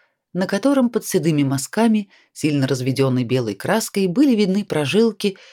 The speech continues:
и родинки древесины. Как же хорошо! Да, осенний колорит, виноград, и сама она рыжая, а платье сиреневое,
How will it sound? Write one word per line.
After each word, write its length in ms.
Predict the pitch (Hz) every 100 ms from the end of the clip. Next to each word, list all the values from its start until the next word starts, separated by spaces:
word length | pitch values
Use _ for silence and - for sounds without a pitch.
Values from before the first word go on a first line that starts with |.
| -
и 140 | 254
родинки 480 | 226 226 196 185 180
древесины. 720 | 147 147 143 139 104 110 139 - _ _ _ _ _ _ _ _ _ _ _ -
Как 240 | 247 214
же 80 | 196
хорошо! 800 | - 175 165 135 - 135 113 110 - _ _ _ _ _ -
Да, 500 | 135 151 131 117 - _ _ _ _ _ _
осенний 520 | 143 135 160 151 147
колорит, 720 | 143 139 127 127 175 226 233 _ _ _ -
виноград, 640 | 151 135 120 190 226 - _ _ _ _ -
и 60 |
сама 380 | 294 311 202 151
она 200 | 143 143
рыжая, 560 | 147 139 131 196 285 294 _ _
а 140 | - 139
платье 460 | 175 247 285 285
сиреневое, 840 | 269 285 262 185 135 127 120 120